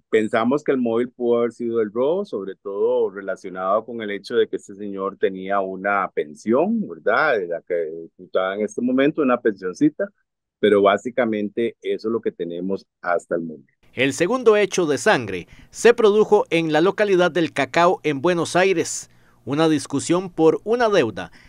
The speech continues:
Speaker 2: sería la causa de un enfrentamiento entre dos nicaragüenses que dejó a uno de ellos fallecido tras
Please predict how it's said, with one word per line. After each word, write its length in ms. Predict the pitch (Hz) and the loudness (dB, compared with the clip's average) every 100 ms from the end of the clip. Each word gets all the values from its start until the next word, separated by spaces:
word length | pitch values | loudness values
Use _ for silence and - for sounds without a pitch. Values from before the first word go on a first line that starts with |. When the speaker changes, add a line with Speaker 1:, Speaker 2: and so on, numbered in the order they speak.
| - | -20
Speaker 2:
sería 340 | - 185 233 | -4 2 4
la 140 | 226 185 | 4 4
causa 400 | 196 202 - 185 | 2 2 0 0
de 100 | 175 | 0
un 100 | 202 | -2
enfrentamiento 840 | 180 160 156 147 165 202 196 214 - | -2 -2 -2 -2 -2 -4 0 -2 0
entre 380 | 170 156 151 143 | -4 -2 -2 0
dos 280 | 202 202 | 0 0
nicaragüenses 760 | 185 160 139 160 190 117 113 107 | -2 -2 0 0 0 -2 -8 -6
que 120 | - | -4
dejó 320 | 135 135 202 - | -4 0 -2 2
a 140 | 151 | 4
uno 280 | 196 226 214 | 4 4 4
de 100 | 170 | 4
ellos 360 | 117 110 - - - - | 2 -6 -10 -16 -20 -2
fallecido 720 | - 226 208 170 208 214 196 | 6 6 6 0 2 2 4
tras 260 | 170 156 | 2 2